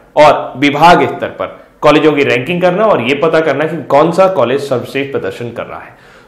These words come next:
तो इस ranking में ओवरऑल category में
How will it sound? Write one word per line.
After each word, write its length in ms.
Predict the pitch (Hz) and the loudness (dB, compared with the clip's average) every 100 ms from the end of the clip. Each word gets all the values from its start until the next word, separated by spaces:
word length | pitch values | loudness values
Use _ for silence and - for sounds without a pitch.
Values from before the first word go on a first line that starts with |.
| - | 2
तो 60 | |
इस 220 | 151 170 208 | 4 4 4
ranking 400 | 190 180 208 214 | 4 4 2 2
में 180 | 214 | 2
ओवरऑल 500 | - 202 277 269 220 | 4 6 8 6 6
category 460 | 165 135 143 135 131 | 4 2 0 0 -2
में 260 | 98 87 | -4 -10